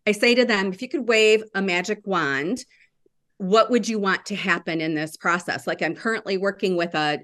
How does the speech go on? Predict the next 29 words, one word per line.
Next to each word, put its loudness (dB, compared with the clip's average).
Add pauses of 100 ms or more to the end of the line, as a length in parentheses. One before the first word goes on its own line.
a -4 (160)
client -2
who -2
wanted -4
to, -2 (380)
uh, 0
find 2
a 2
home -2
really 2
fast -2 (280)
and 2 (440)
be 4
in 4
it 0
before -2
Christmas. -6
And 2
this 0
was -4
just -8
a -16
few -2
weeks -6
ago. -4
And -2
I'm 4
just -8
like, -6